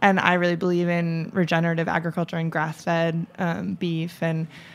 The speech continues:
but right, when you make these comparisons, I mean, I think it's, it's completely logical to say, like, this probably requires less resources if we're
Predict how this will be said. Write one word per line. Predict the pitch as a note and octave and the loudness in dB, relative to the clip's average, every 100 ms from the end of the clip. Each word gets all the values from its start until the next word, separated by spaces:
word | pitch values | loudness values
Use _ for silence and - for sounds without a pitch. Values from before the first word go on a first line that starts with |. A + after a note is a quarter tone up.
| - | 2
but | G3 F#3+ | 4 6
right, | A3 C4+ | 6 4
when | F#3 | 2
you | F3+ | 0
make | F3 F#3+ | 0 -2
these | - F3 | -4 -4
comparisons, | E3+ D#3+ C4+ F#3 - - G#3+ - | -4 -2 -2 -2 -4 -4 -4 -4
I | |
mean, | A#3+ - | -6 -6
I | G3 | -6
think | A3 G#3+ | -6 -8
it's, | - - - - - G#3 | -10 -14 -18 -20 -10 -8
it's | - - - | -8 -12 -4
completely | F#3+ F3 - | -2 0 0
logical | F#3 G#3+ F#3+ - - | 4 2 2 -6 -6
to | - | -6
say, | - C2 | -8 -6
like, | A1+ - - - - | -6 -8 -10 -20 -14
this | - F3 | -10 -10
probably | - D#3+ E3 E3 | -8 -6 -4 -4
requires | E3+ E3+ D#3+ E3 | -2 -2 -2 -2
less | E3 D3+ - | -4 -6 -8
resources | - - F3+ - - G3+ - - | -10 -10 -8 -4 -4 -6 -14 -18
if | - | -12
we're | - - | -8 -6